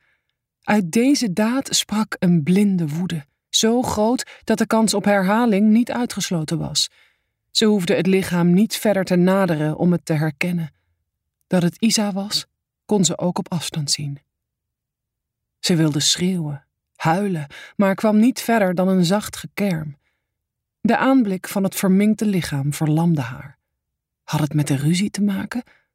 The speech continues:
of ging het om iets anders? Hoe had het zover kunnen komen en wie had dit gedaan? Moest ze ook vrezen voor haar eigen leven, of had iemand het alleen op Isa gemunt? Gevaar kon in elke hoek zitten.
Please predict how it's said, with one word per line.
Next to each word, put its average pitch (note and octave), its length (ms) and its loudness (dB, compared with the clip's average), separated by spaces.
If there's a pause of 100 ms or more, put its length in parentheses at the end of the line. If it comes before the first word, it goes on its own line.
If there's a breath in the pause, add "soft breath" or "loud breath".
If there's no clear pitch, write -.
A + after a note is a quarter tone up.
(120)
of - 200 -6
ging A3+ 180 2
het G#3+ 100 2
om G#3+ 100 0
iets - 120 -2
anders? F3+ 520 -2 (680)
Hoe A3 220 0
had G#3+ 160 -4
het A3+ 140 -6
zover G3+ 380 -2
kunnen D#3 300 -2
komen A3+ 400 2
en F3 320 0
wie G#3+ 200 2
had G3+ 140 -2
dit G3+ 160 -8
gedaan? F#3+ 520 0 (800 soft breath)
Moest G#3+ 220 2
ze - 100 0
ook G#3+ 200 0
vrezen F3+ 420 2
voor E3 120 2
haar D#3+ 200 2
eigen G#3+ 300 0
leven, A3+ 380 2 (340 loud breath)
of A#3 200 -2
had A#3 160 0
iemand A#3+ 240 2
het A3 120 -4
alleen A3 260 4
op G#3+ 120 -2
Isa G#3+ 280 0
gemunt? D#3 480 -4 (680)
Gevaar D3 640 -2
kon E3+ 240 0
in C#3 200 0
elke E3+ 300 0
hoek E3 220 -2
zitten. D3 420 -6